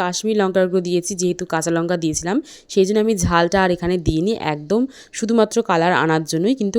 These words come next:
আমি এখানে কাশ্মীরি লঙ্কার গুঁড়োটা দিয়েছি। আপনারা চাইলে এটাকে স্কিপ করে যেতে পারেন, কোনো অসুবিধা নেই। এরপরে চিড়ে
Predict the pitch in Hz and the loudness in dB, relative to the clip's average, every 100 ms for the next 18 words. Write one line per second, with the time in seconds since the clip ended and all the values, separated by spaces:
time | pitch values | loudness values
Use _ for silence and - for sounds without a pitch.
0 | 185 160 156 190 269 175 160 170 165 156 | 0 -2 -2 -2 0 -2 -2 -2 -2 -2
1 | 160 160 220 165 143 135 - 165 190 196 | -2 -2 -4 -2 -2 -2 -2 -4 -2 0
2 | 202 220 214 208 214 - 202 - 190 185 | 0 0 0 0 -2 -2 -6 -2 0 0
3 | 175 170 208 220 175 185 180 180 175 175 | 0 0 -2 0 0 0 0 -2 -4 -2
4 | 208 247 - - - 196 214 220 254 254 | -2 -4 -10 -14 2 4 4 4 4 2
5 | 226 | 2